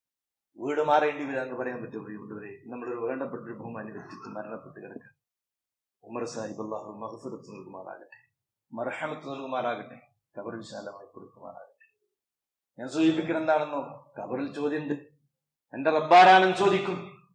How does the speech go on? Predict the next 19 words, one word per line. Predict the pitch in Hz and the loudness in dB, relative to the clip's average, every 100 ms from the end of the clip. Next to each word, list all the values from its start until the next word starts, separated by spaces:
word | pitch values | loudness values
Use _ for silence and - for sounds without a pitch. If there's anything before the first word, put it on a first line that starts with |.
| - | -14
നിന്റെ | - 170 | -4 0
പ്രവാചകൻ | 180 160 190 190 196 | 4 8 8 8 6
ആരാണ് | 190 185 185 185 | 6 6 4 4
ചോദിക്കുമെന്നൊക്കെ | 196 190 196 185 180 180 | 2 2 0 -2 -2 -4
നമ്മൾ | 180 175 | -4 -4
സംസാരം | - - 190 190 | -6 0 2 4
കേൾക്കുമ്പോ, | 190 185 185 180 - - - - _ _ _ | 4 4 2 0 -2 -8 -18 -20 _ _ _
"ഇത് | 110 | -12
കുറെ | 117 127 135 | -4 -2 -2
കാലം | 127 127 | 0 -2
ഉണ്ടെന്നാരും | 135 139 135 139 135 | -2 -4 -4 -4 -6
വിചാരിക്കണ്ട, | 131 143 147 147 139 | -4 -4 -2 -6 -10
ഇവിടുന്ന് | - _ _ _ _ _ - 120 135 | -14 _ _ _ _ _ -10 -8 -4
ഇറങ്ങുമ്പോ | 131 135 143 139 139 139 113 | -4 -6 -6 -4 -6 -6 -12
എന്ത് | 110 120 | -12 -8
സംഭവിച്ചാൽ | 123 123 127 123 123 | -8 -6 -6 -6 -8
നമ്മുടെ | 117 117 | -10 -10
കാര്യം | 113 117 113 113 | -10 -10 -12 -14
തീരുമാനിക്കപ്പെടുകയാണ്." | 113 110 110 98 - 92 - 95 - | -20 -18 -16 -14 -14 -16 -20 -20 -20